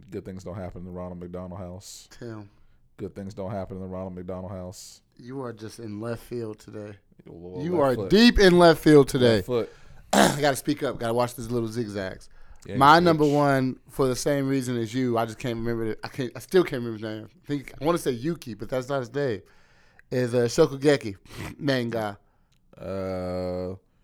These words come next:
Speaker 1: it's not Yuki.
Speaker 2: Sora.
Speaker 1: Sora, yes.
Speaker 2: I wanna eat with him just because the same reason. The food gonna slap, and it's gonna be exactly what I asked for.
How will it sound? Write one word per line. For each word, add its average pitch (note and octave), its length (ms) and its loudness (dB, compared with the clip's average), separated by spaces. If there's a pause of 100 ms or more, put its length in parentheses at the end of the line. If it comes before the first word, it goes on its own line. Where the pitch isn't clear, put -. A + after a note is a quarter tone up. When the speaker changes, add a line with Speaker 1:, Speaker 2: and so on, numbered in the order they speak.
(300)
Speaker 1:
it's - 100 -20
not C3 200 -8
Yuki. F2 140 -12
Speaker 2:
Sora. C#3 400 4 (300)
Speaker 1:
Sora, C#3+ 400 4
yes. F#2+ 680 -6
Speaker 2:
I C3 100 2
wanna D3 340 4
eat C#3 120 2
with B2+ 180 0
him B2+ 320 2
just B2 240 0
because A#2+ 400 0
the A2 80 -8
same C3 300 0
reason. G2+ 400 -4
The G#2+ 100 -6
food C#3+ 380 2
gonna A#2 200 -2
slap, A2+ 460 -4 (540)
and C#3+ 100 -4
it's B2+ 120 0
gonna C#3 160 -2
be C3 120 2
exactly B2+ 540 0
what B2 160 -2
I A2+ 120 4
asked A2 320 -2
for. A#2 300 -14